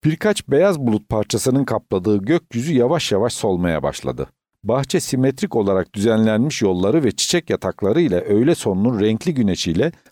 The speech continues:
pırıl pırıl parıldıyordu. Çiçek yataklarını çevreleyen muhabbet çiçeklerinin kokusu tüm çevreye yayılıyordu.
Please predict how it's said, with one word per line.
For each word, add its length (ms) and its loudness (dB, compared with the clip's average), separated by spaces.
pırıl 260 0
pırıl 300 -2
parıldıyordu. 760 -2
Çiçek 360 -2
yataklarını 600 0
çevreleyen 560 2
muhabbet 480 0
çiçeklerinin 600 -2
kokusu 440 -4
tüm 180 2
çevreye 500 2
yayılıyordu. 720 0